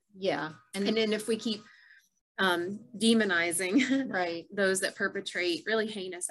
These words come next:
Speaker 2: acts,
Speaker 1: Yeah.
Speaker 2: um, we literally perpetuate the heinous acts because we don't heal it.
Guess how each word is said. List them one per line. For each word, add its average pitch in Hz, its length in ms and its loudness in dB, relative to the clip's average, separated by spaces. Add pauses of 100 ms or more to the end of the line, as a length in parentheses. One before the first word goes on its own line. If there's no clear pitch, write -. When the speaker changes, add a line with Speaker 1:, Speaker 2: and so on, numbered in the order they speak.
Speaker 2:
acts, 185 560 -6
Speaker 1:
Yeah. 170 220 -2 (400)
Speaker 2:
um, 180 400 0 (160)
we 208 180 2
literally 190 340 2
perpetuate 180 840 -4
the 180 60 -10
heinous 170 440 -6 (100)
acts 165 320 -6
because 190 280 -10
we 180 80 0
don't 156 220 -4
heal 151 280 -8
it. - 280 -20